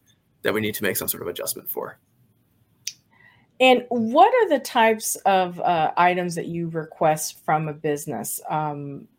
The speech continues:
Speaker 2: you know, what, you know, returns and what have you? Uh, what are, what are the types of things you request?
Speaker 1: Right. We, we try not to be, you know,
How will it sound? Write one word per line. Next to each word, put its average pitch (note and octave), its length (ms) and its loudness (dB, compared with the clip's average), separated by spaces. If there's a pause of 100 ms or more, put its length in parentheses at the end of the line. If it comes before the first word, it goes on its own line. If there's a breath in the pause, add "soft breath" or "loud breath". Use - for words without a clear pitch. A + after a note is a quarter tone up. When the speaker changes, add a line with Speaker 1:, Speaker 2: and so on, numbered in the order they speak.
(160)
Speaker 2:
you D#3+ 180 -6
know, C#3+ 120 -4
what, D3+ 240 -2
you - 120 -12
know, C#3+ 140 -10
returns D#3 720 -6
and D3 300 -10
what D3+ 160 -2
have D3+ 260 -2
you? D3 340 -4
Uh, C#3+ 220 -6
what E3+ 320 -2
are, D#3+ 140 0
what F3 180 -4
are F3 100 -2
the D#3+ 120 -2
types D3+ 260 -4
of C#3+ 100 -14
things C#3+ 240 -6
you C#3 100 -8
request? C#3 640 -6 (640 soft breath)
Speaker 1:
Right. G#2+ 200 -6
We, C3+ 200 -4
we F3 80 4
try G3 140 -2
not F#3 140 4
to D3 80 -2
be, B2 280 -2 (280)
you A#2 100 -6
know, A2 80 -10